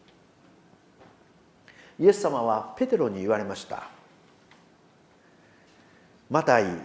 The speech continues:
十六の十九、「私は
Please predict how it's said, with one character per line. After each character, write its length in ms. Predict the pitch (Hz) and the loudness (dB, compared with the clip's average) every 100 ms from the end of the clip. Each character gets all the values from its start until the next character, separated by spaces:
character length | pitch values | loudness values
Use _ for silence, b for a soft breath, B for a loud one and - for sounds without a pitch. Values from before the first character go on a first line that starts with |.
| - 92 | -14 -12
十 260 | 98 143 | -4 0
六 180 | 151 151 | 0 0
の 120 | 127 | -4
十 200 | 101 180 | -4 -6
九、 240 | - 92 76 - - B B B B _ _ _ _ _ | -6 -14 -14 -20 -20 B B B B _ _ _ _ _
「私 500 | 117 143 185 185 175 | -2 4 2 2 2
は 400 | 165 160 185 - | 4 4 2 -10